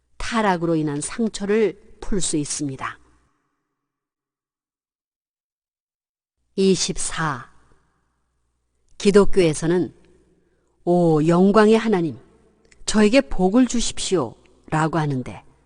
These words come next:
하나님은 그런 하나님이 아닙니다. 비참한 하나님입니다. 구속 가운데 있는 하나님입니다. 아들, 딸을 잘 낳아 해방받아야 할 하나님이기 때문에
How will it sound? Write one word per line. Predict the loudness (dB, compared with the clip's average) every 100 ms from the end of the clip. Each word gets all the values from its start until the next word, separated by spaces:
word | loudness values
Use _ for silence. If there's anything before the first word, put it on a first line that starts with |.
| _ _ _ _ _ _ -14
하나님은 | -2 2 2 2 2 0 -4 -20 -12
그런 | -2 4 4
하나님이 | 4 2 2 2 0 0
아닙니다. | -2 -6 -8 -10 -16 -18 _ _ _ _ _ _ _
비참한 | 0 0 2 4 4 4
하나님입니다. | 2 -2 0 0 -2 -4 -8 -14 -18 _ _ _ _ _ _ _
구속 | 4 4 6 4 4
가운데 | 2 4 4
있는 | 4 2
하나님입니다. | -2 -2 0 2 0 -2 -6 -16 -20 _ _ _ _ _ _ _ _ _
아들, | -2 0 0 0
딸을 | -2 -2
잘 | -4 -6 -2 2
낳아 | 4 4 2 -2 -8 -20 _ _ _ -8
해방받아야 | 0 4 4 2 -4 -6 -2 0
할 | -2 -4 -8
하나님이기 | -4 0 2 2 2 0
때문에 | -4 -6 -8 -12